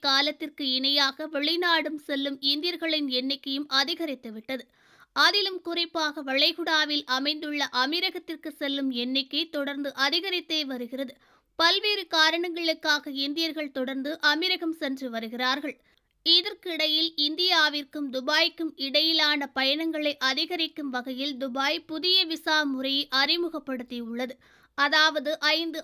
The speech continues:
ஆண்டுகளுக்கு செல்லுபடியாகும் இந்த விசாயை துபாய் அரசு அறிமுகப்படுத்தியுள்ளது. கடந்த ஆண்டு மட்டும்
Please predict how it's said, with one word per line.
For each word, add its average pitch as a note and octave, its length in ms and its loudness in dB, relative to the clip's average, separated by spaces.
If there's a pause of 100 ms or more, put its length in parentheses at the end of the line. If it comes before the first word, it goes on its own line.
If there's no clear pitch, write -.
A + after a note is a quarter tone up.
ஆண்டுகளுக்கு E4 680 -2
செல்லுபடியாகும் D4+ 1000 0
இந்த C#4+ 260 -2
விசாயை C4+ 580 0
துபாய் D#4+ 460 -2
அரசு C#4 380 0 (120)
அறிமுகப்படுத்தியுள்ளது. C4 1200 -2 (480)
கடந்த F#4+ 440 2
ஆண்டு D#4 360 2
மட்டும் D4 380 -4